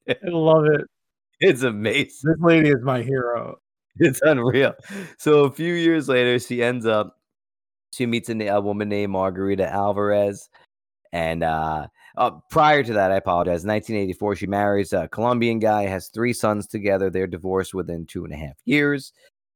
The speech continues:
Speaker 2: She then meets Margarita Alvarez. Two women become best friends. Uh, a little bit further down the line, they become lovers, and they become a couple, and they stay together until Ruiz's death on July eighth,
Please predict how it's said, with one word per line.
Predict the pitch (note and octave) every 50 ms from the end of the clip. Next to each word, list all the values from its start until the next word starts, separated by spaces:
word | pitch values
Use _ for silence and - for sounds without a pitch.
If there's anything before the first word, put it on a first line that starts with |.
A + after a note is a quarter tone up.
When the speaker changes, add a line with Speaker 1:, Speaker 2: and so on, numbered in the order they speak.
| _ _ _ -
Speaker 2:
She | - - C3+
then | B2 C3 C3+ C3 B2
meets | A#2 A#2+ A#2 A2 - - - - - - _ _ _ _ _ _ -
Margarita | G2+ G2+ G2+ G#2 G#2 F#2 F#2+ F#2+ G2 G2+ F#2 F2+ C2+
Alvarez. | F2 A2 B2 A#2+ A2 G#2+ A#2 A2+ A2+ A2 G#2+ G#2 G#2 G#2 G2+ - - - - _ _ _ _ _ _ _ -
Two | - C#3+ C3
women | A2+ A#2+ A2 A2 A2 G#2 F#2
become | G#2 G2 - G#2 G2 F#2 E2+
best | F2+ E2+ E2 - -
friends. | - - A2+ A2 G#2+ G#2+ G2+ G#2 G#2 G#2 G2 F#2+ - - - _ _ _ _ _ _ _
Uh, | - C#2+ D#2 D2+ D2 D2
a | D2+ E2
little | G2 G#2 F#2
bit | F2 -
further | - A#2+ G#2+ G2
down | F2 G#2 G2 F#2
the | F#2
line, | G#2+ A#2 A2+ G#2+
they | G#2 G2+
become | G2 G2 - - F#2 F2 F#2 G2
lovers, | G#2+ A2+ A#2 A2+ A#2 A#2+ A#2+ A#2+ A#2+ B2
and | C#3+ C3+ C3+ C3+
they | C#3
become | C3+ C3 - - C#3 C3+
a | C#3
couple, | - E3+ F3 - - F2
and | E2 E2+
they | E2+ F#2
stay | - - G#2+ G#2+ G#2+
together | - A#2+ G#2+ G#2 G2+ F#2+ G2+ G2+ G2
until | G2 - - C#3 C3+ C#3
Ruiz's | C3 C#3 C3+ A#2+ A2+ A2 A2 G#2 A2+ A2+ -
death | - G2+ F#2 F2+ F#2 - _ _ _ _ _ _ _ _ _ _
on | - F2 F2+ F#2 F2
July | G2 F#2 F2+ F2+ F#2 G2 G2 G2 - -
eighth, | F#2 F#2 F2+ F2+ F2 - -